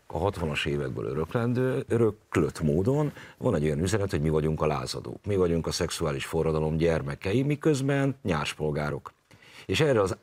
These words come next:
ezt az álszentséget rúgja szét a, a reakciós, ö,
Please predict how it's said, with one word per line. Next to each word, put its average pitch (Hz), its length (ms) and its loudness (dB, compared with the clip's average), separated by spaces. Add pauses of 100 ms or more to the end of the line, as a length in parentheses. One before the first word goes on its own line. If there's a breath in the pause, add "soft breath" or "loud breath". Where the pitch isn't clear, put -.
(100)
ezt 151 200 0
az 95 100 0
álszentséget 87 760 0
rúgja 80 260 0
szét 76 440 -2 (420 loud breath)
a, - 80 -2
a 80 680 0
reakciós, 85 880 2
ö, 80 180 2